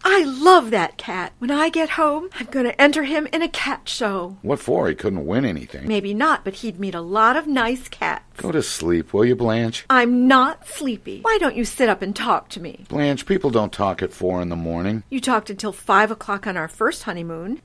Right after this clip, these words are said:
Speaker 1: You kept reciting poetry and telling me how beautiful I was. Do you remember what you said, John?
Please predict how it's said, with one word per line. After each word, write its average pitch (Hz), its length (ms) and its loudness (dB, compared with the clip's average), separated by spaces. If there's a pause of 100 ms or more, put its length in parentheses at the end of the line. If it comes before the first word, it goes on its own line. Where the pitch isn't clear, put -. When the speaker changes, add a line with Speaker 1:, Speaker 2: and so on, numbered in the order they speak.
Speaker 1:
You 214 80 -10
kept - 280 -10
reciting 247 520 0
poetry 277 680 -6 (100)
and 254 160 -6
telling 254 360 0
me 262 120 2
how 262 200 -4
beautiful 254 800 -4
I 202 140 -2
was. 196 460 -6 (580)
Do - 120 -8
you 277 100 -2
remember 262 520 0
what 277 220 -6
you 240 140 -6
said, 240 540 -6
John? 247 540 -4